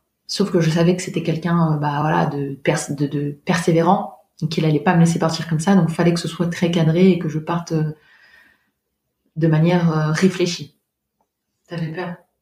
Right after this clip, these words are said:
Speaker 1: J'avais peur aussi. Ouais, j'avais peur, euh, mais pff, pas forcément de lui, hein, mais de ce qu'il pouvait faire. Et donc, euh, je réussis une nouvelle fois à rentrer, euh,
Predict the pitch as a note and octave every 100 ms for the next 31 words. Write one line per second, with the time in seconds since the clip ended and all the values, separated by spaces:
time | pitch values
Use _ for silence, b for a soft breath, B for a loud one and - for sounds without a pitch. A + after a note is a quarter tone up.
0 | _ - D#3+ F3 F3+ F3 G3+ G#3+ F3 E3+
1 | D#3+ F3 - _ - F3 E3+ E3 D#3+ E3
2 | G3+ G3+ E3+ E3 E3 E3+ F#3+ G3+ G3 -
3 | - - - _ _ _ _ _ B3+ B3+
4 | A#3 A3 G#3+ G#3 G3 A3+ A#3+ G3+ F#3+ F3
5 | F#3 - F#3+ G3 F3+ E3+ E3 - - _
6 | _ _ _ _ b b b b b _
7 | _ _ F#3+ F#3+ G#3+ - G3 F3+ F3 E3+
8 | E3+ E3+ E3+ E3+ F3 - _ _ _ _
9 | _ _ _ - E3 F#3+ G3+ G3 A3 G3+
10 | G3+ F#3 F#3 A3 G3+ F3 F3 G3 F#3+ F#3+
11 | E3+ F3 F#3+